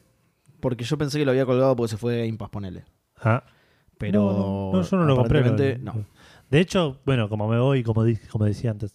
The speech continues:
Speaker 2: me voy de vacaciones en un par de semanas, eh, no quería empezar nada largo y busqué a ver qué había en Game Pass cortito para jugar.
Speaker 1: Claro, ¿ves? En, está doscientos veintisiete pesos.
Speaker 2: Claro, sí, está.
Speaker 1: Ahí lo vale mucho más.
Speaker 2: Sí.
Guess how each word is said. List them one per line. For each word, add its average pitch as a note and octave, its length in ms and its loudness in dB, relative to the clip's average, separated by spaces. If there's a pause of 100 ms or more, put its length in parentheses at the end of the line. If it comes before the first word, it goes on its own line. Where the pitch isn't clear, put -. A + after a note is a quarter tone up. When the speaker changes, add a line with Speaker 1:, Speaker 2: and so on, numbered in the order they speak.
(100)
Speaker 2:
me A2 60 -6
voy G#2+ 80 2
de G#2+ 60 2
vacaciones G2+ 400 -2
en G#2 100 -6
un G#2 40 -12
par A#2 140 -2
de G#2+ 60 0
semanas, C3 320 0 (640)
eh, B2 180 0
no C3+ 120 0
quería C#3+ 140 2
empezar B2+ 260 0
nada B2+ 180 2
largo C3 340 2
y C3+ 60 0
busqué A2+ 320 0
a G#2+ 60 0
ver A2 180 0
qué - 100 -4
había G#2+ 120 2
en G#2 80 -6
Game G#2+ 180 -6
Pass - 240 -6
cortito G#2 420 0
para F#2+ 160 -2
jugar. G#2 220 -6 (320)
Speaker 1:
Claro, B2+ 220 0
¿ves? D#3+ 300 -2
En, B2 380 -4 (140)
está D3 300 -2
doscientos C#3 480 0
veintisiete A2+ 500 -4
pesos. - 300 -14
Speaker 2:
Claro, F#2+ 320 2
sí, - 140 -10
está. E2+ 320 -14 (200)
Speaker 1:
Ahí A2 300 0
lo B2+ 160 4
vale A#2 200 2
mucho A2 260 -6
más. F#2 200 -6
Speaker 2:
Sí. G2 180 0